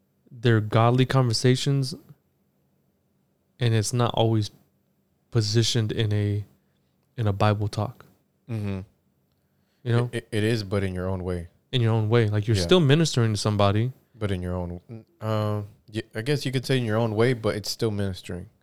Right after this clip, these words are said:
Speaker 1: Yeah, you're still ministering, you know, and it's, it's, um, like, you, you, before you have that conversation, you pray that your words are going to be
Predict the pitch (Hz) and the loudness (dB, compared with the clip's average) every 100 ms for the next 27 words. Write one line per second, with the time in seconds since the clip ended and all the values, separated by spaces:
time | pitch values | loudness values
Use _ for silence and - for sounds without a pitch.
0 | - 135 117 110 160 120 131 127 - 101 | 0 2 2 2 2 4 4 2 0 0
1 | 101 101 - 113 120 113 107 101 - - | -2 -4 -2 2 2 2 0 -2 -6 -6
2 | - 110 - 113 107 104 104 107 _ _ | -2 -2 0 0 0 0 -4 -10 _ _
3 | _ _ _ _ _ _ _ - 123 113 | _ _ _ _ _ _ _ -4 -2 2
4 | 127 - _ _ _ - 131 131 - _ | 0 -2 _ _ _ -8 0 0 -2 _
5 | _ _ _ _ _ _ 127 113 156 156 | _ _ _ _ _ _ -8 0 4 6
6 | 143 123 113 120 110 123 117 113 107 110 | 6 4 4 2 2 2 2 0 -2 -4
7 | - - 127 123 113 110 107 - _ _ | -6 0 4 6 4 2 -2 -8 _ _
8 | _ _ _ _ _ 113 113 107 - - | _ _ _ _ _ 0 4 4 2 -4
9 | 123 117 110 107 110 117 120 - 110 98 | 0 4 4 6 6 6 4 -2 -4 0
10 | 113 107 - 107 110 107 107 - | 2 2 -2 -2 0 0 0 -4